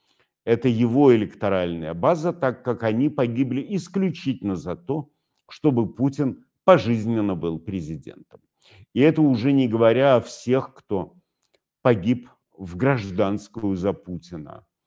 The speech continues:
и о тех тысячах посеченных на Куликовском поле, которые тоже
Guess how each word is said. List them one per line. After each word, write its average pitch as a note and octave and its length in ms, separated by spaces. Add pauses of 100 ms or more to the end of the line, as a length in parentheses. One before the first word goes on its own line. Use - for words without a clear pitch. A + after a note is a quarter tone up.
(340)
и B2+ 100
о C3+ 140
тех D3+ 400
тысячах D3 600
посеченных C3+ 840
на G#2 400 (200)
Куликовском C#3 800
поле, B2 540 (300)
которые D3 400
тоже A#2 580